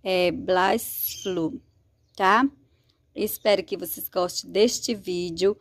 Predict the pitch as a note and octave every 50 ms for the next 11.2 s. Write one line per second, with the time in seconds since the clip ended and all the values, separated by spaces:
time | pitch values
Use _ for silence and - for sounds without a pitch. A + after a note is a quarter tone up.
0 | _ _ _ _ _ _ _ - - B3+ B3 - - - B3+ B3 - A#3+ A#3 G#3+
1 | G3 F#3 F3+ F#3 F#3+ - - - - - G3+ - - G#3 G#3 - - G#3 G3 G3+
2 | - G#3 - - G3+ G3 F#3+ G#3+ A3+ G#3 F3 D#3+ D#3 D#3+ D#3 E3+ E3+ F3 F3 F3+
3 | F3 F3 E3+ - - - F#3 G3 G#3 G#3 G#3+ A3 A3+ - - - _ _ _ _
4 | _ _ - - - F#3+ G3 G3 G#3 G#3 - - A#3 A3 A3+ G#3+ F#3+ F#3 F3+ F3+
5 | F3 E3 E3 D#3+ - - G3 F#3 F#3+ G#3+ G3 F#3 F3 E3 E3 D#3+ - - - -
6 | - - G3+ A3 A#3+ C4 D4 C#4+ - - _ _ _ _ _ _ _ _ _ _
7 | _ _ _ _ - C4 C4+ C4+ D4+ D#4+ D#4 - C#4+ C#4 - - - - G#3+ G3+
8 | G3 A3+ - - B3 - - - - - - - F3 E3 D#3+ E3 E3+ D#3+ _ _
9 | - D#3+ F3 F#3+ G3 - - G#3 F#3+ G3 F#3+ F#3+ F#3+ - - G3+ - - G3+ F#3
10 | F3+ F3 G3 - - - A#3+ B3 - - - - - F#3 F#3 F#3 F#3 F#3+ F3 F3
11 | F#3 F#3 G3+